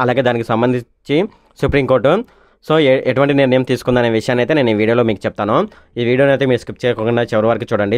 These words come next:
చివరి వరకు చూస్తే ఇది మీకు అర్థమవుతుంది. అంతేకాకుండా నాది ఒక రిక్వెస్ట్ ఫ్రెండ్, అదేంటంటే ఈ వీడియో కనుక మీకు నచ్చినట్లయితే ఇక్కడ కింద ఉన్న రెడ్ కలర్ సబ్స్క్రైబ్ బటన్ మీద అయితే ప్రెస్ చేయండి. ఇలా మీరు రెడ్ కలర్ సబ్స్క్రైబ్ బటన్ మీద ప్రెస్ చేయడం వల్ల నేను చేసిన ప్రతి వీడియో అనేది అందరికంటే ముందు అప్‌డేట్ రూపంలో మీ మొబైల్కి అయితే చేరిపోతుంది. ఇప్పుడు వీడియోలోకి అయితే వెళ్ళిపోదాం. ఈ రోజు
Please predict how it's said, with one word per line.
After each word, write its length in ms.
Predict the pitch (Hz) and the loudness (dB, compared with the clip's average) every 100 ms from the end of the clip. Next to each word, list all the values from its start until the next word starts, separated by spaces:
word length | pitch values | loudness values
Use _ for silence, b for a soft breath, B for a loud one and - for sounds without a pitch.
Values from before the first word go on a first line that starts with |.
| 123 | -2
చివరి 160 | 110 113 | -2 0
వరకు 180 | 107 110 | -2 -4
చూస్తే 180 | 107 - 113 | -6 -4 -4
ఇది 80 | 101 | -4
మీకు 100 | 98 | -4
అర్థమవుతుంది. 460 | 92 104 95 101 135 190 B B B | -4 -4 -4 -2 -2 -4 B B B
అంతేకాకుండా 400 | 113 139 135 127 123 | -2 -2 0 -2 -2
నాది 120 | 110 | -2
ఒక 80 | 107 | -4
రిక్వెస్ట్ 260 | 107 117 - | -6 -6 -4
ఫ్రెండ్, 140 | 131 - | -4 -4
అదేంటంటే 400 | 110 123 131 127 127 | -2 0 0 0 0
ఈ 20 | 110 | 0
వీడియో 140 | 120 123 | 0 0
కనుక 140 | 120 117 | -2 -2
మీకు 120 | 113 | -2
నచ్చినట్లయితే 400 | 107 123 117 113 120 | -4 -4 -4 -4 -4
ఇక్కడ 120 | 110 - | -6 -4
కింద 140 | 110 | -2
ఉన్న 120 | 120 120 | 0 0
రెడ్ 100 | 104 | -4
కలర్ 140 | 120 110 | -6 -6
సబ్స్క్రైబ్ 280 | 117 - 110 | -6 -4 -4
బటన్ 140 | 107 110 | -2 -2
మీద 80 | 101 | -2
అయితే 120 | 98 120 | -4 -4
ప్రెస్ 140 | 107 107 | -4 -4
చేయండి. 220 | 98 139 165 B B B | -2 -2 -4 B B B
ఇలా 100 | 131 135 | -2 -2
మీరు 100 | 123 | -2
రెడ్ 120 | 117 117 | -2 -2
కలర్ 180 | 135 131 | -4 -2
సబ్స్క్రైబ్ 280 | 127 - 117 | -6 -4 -4
బటన్ 140 | 113 117 | -2 -4
మీద 100 | 107 | -2
ప్రెస్ 140 | 107 107 | -4 -4
చేయడం 180 | 107 104 | -2 -2
వల్ల 120 | 113 127 | -2 -4
నేను 120 | 113 | -2
చేసిన 220 | 127 - 113 | -4 -4 -6
ప్రతి 160 | 117 101 | -4 -4
వీడియో 160 | 107 117 | -2 0
అనేది 240 | 110 113 196 B B B 117 | 0 -2 -4 B B B -4
అందరికంటే 340 | 131 135 131 120 | -2 0 -2 -2
ముందు 160 | 113 | -2
అప్‌డేట్ 240 | 104 120 113 | -2 -2 -4
రూపంలో 260 | 110 117 131 | -2 -2 0
మీ 60 | 113 | 0
మొబైల్కి 280 | 104 113 113 | -2 -2 -4
అయితే 120 | 110 131 | -4 -4
చేరిపోతుంది. 480 | 117 104 101 101 123 196 B B - | -4 -4 -6 -2 -2 -2 B B -8
ఇప్పుడు 160 | 127 131 | -2 0
వీడియోలోకి 300 | 123 127 127 | 0 0 0
అయితే 100 | 120 123 | -2 -2
వెళ్ళిపోదాం. 340 | 104 101 139 180 b - | -2 -2 -2 -4 b -6
ఈ 40 | 135 | 0
రోజు 140 | 139 | 0